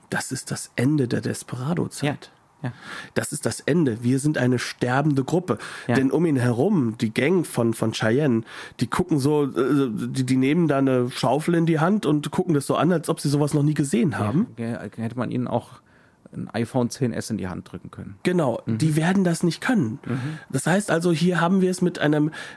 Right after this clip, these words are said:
Speaker 1: auch mit, mit einem Männerbild oder Männlichkeitsbild zu tun,
Speaker 2: Mhm.
Speaker 1: das jetzt ins Aussterben
Speaker 2: Ja.
Speaker 1: gerät.
Speaker 2: Mhm.
Speaker 1: Und das ist auch dann der Fokuspunkt
Speaker 2: Mhm.
Speaker 1: des kompletten Finales.
Speaker 2: And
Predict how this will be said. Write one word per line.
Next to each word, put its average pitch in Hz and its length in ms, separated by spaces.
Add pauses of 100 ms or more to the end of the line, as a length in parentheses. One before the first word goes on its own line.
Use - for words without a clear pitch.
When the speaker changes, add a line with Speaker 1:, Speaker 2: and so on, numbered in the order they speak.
(220)
Speaker 1:
auch 190 100
mit, 190 320
mit 160 180
einem 123 640
Männerbild 190 600
oder 131 140
Männlichkeitsbild 165 1000
zu - 120
tun, 208 280
Speaker 2:
Mhm. 147 140 (380)
Speaker 1:
das - 240
jetzt 151 180
ins 180 160
Aussterben 110 600
Speaker 2:
Ja. 113 100
Speaker 1:
gerät. 101 380
Speaker 2:
Mhm. 135 280
Speaker 1:
Und 135 300
das - 300
ist 196 180
auch 190 140
dann 165 200
der 139 120
Fokuspunkt 185 960
Speaker 2:
Mhm. 131 320 (420)
Speaker 1:
des - 220
kompletten 135 460
Finales. 202 720
Speaker 2:
And 135 500